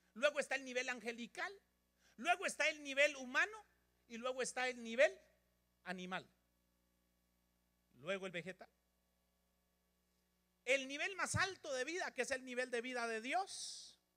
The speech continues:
pues lo tiene Dios solamente y ese gobierna sobre todos. El nivel angelical, Satanás como un ángel caído,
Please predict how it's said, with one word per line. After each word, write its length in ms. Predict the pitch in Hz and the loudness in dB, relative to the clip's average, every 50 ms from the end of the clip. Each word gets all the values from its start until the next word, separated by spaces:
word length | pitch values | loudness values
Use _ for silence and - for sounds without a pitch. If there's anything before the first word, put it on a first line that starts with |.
| _ _ _ _ _ _ _ _ _ _ _ _ _ _ | _ _ _ _ _ _ _ _ _ _ _ _ _ _
pues 140 | - 220 214 | -12 -10 -8
lo 100 | 208 185 | -8 -4
tiene 280 | 220 220 220 220 226 | -4 -2 -2 -2 -4
Dios 280 | 202 214 226 311 320 311 | -6 -4 -2 -2 -2 -2
solamente 480 | - 262 254 247 254 277 370 359 - 247 | -2 -2 -2 -2 -2 -4 -6 -8 -8 -8
y 60 | 214 | -6
ese 180 | 196 185 233 | -4 -4 -4
gobierna 420 | 214 196 180 196 196 196 202 208 196 | -6 -6 -6 -4 -4 -4 -4 -6 -8
sobre 240 | - 214 202 208 202 | -8 -8 -10 -10 -10
todos. 480 | - 330 359 330 277 - - - - _ _ _ _ _ _ _ _ _ _ _ _ - | -10 -10 -10 -12 -16 -20 -20 -20 -20 _ _ _ _ _ _ _ _ _ _ _ _ -4
El 220 | - 226 233 254 | 0 0 0 0
nivel 240 | 247 247 247 269 294 294 | -2 0 4 4 4 4
angelical, 720 | 294 294 220 254 277 277 277 262 - - 349 403 427 403 | 4 2 2 2 2 2 0 -6 -2 2 2 2 2 2
Satanás 520 | 269 - 285 269 - 254 269 311 349 247 | 0 -2 -2 -2 -2 -2 0 0 -2 -2
como 200 | - 285 262 277 | -4 -6 -6 -6
un 100 | 285 320 | -4 -2
ángel 360 | 302 311 311 - 302 302 285 - | -2 -2 0 2 2 2 2 2
caído, 520 | 302 294 311 359 415 440 440 427 403 | 2 2 6 6 6 6 6 4 -2